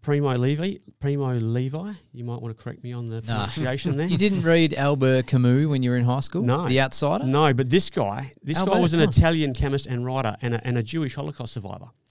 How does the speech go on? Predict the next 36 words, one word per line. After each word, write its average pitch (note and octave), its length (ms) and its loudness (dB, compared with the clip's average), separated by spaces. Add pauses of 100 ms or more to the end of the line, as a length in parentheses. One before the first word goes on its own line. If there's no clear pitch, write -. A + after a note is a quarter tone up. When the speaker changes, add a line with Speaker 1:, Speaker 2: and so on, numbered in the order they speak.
(200)
Speaker 1:
And C3+ 120 -4
so C#3 40 -2
this F3+ 140 -2
is F#3+ 80 -6
what F3+ 100 -4
he C#3 80 0
read, C3 180 -2
and C#3 120 -2
I, C#3 80 -6
I C#3+ 60 0
love D3 260 0
this D#3 140 -6
quote. G#2 260 -6 (400)
"Monsters F3+ 460 -2
exist, B2+ 600 -4 (800)
but C3+ 120 -4
they C3+ 180 4
are C3+ 100 2
far E3 360 -4
too F3 240 0
few D#3 320 0
in B2 160 0
number C3 240 0
to - 120 -8
be A2 80 -4
truly A#2+ 380 -4
dangerous. A2 640 -8 (840)
The C#3 60 -4
most D3 280 2
dangerous E3+ 440 -2
monsters A#2 760 -2
are A2 200 -2
ordinary A#2+ 520 0
men G#2+ 320 -2
and G2+ 180 -4
women, C#3 300 -4